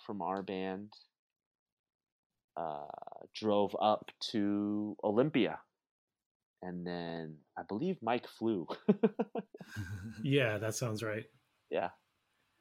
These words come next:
Speaker 2: W-, um, so when you hurt yourself, like, three days in?
Speaker 1: Yeah, yeah, 'cause, like, our first day was, like, fifty miles, and our second day was seventy-two miles. Um,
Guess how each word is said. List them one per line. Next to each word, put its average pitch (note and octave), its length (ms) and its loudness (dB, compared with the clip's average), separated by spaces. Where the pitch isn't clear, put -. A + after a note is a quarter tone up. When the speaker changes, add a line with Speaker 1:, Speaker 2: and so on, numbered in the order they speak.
Speaker 2:
W-, B2 260 -2
um, A#2+ 500 -2
so - 180 2
when C3+ 240 2
you C3 180 4
hurt C3 220 4
yourself, B2 680 0
like, A2 240 -6
three C3+ 160 2
days B2+ 240 4
in? C#3 220 0
Speaker 1:
Yeah, G2+ 340 8
yeah, F2+ 300 4
'cause, A2+ 200 -4
like, A2 220 6
our G#2+ 120 6
first - 320 6
day B2+ 300 10
was, A2 180 4
like, F2+ 280 2
fifty B2+ 260 2
miles, A#2 440 4
and G2+ 100 0
our F#2 100 0
second G#2+ 320 2
day G2+ 120 8
was F2 140 2
seventy-two G2 640 2
miles. F2 640 0
Um, B1 420 -2